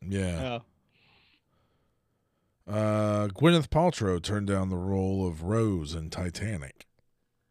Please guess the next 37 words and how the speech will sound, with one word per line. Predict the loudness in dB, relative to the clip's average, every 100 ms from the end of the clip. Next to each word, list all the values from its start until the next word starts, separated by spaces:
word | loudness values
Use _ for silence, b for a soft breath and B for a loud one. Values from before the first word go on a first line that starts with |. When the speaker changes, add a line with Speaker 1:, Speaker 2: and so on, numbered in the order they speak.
| _ _
Speaker 2:
Oh, | -10 -10 -10 -18 _ _
that'd | -10 -8
been | -8
horrible. | -10 -10 -8 -8 -12 -16
She | -14
wouldn't | -8 -8 -8
have |
been | -12
good | -10 -10
at | -6
all, | -4
Speaker 1:
I | -2
don't | -2
Speaker 2:
man. | -2
Speaker 1:
think | -4 -6
she'd | -6 -6
have |
been | -6 -6
good | -6 -6
for | -6
that. | -6 -6 -6
I | -6
don't | -6
think | -4 -4
it |
would | -4 -2
have | 0
Speaker 2:
No. | 0 -2
Speaker 1:
worked. | -4 -14 b b b b b
Speaker 2:
No. | -6 -4 -6 -10 _ _ _ _ _ _ _ _ _ _ _ _ _ _ _ _ _ _
Speaker 1:
Tom | -2 0 0
Cruise | 0 2 4 4 2
turned | 0 -2 0
down | 0 0
the | 0
role | 0 0 0 0 -4 -8 -8
of, | -4 -2 -2 -4 -6 -8 -14 -18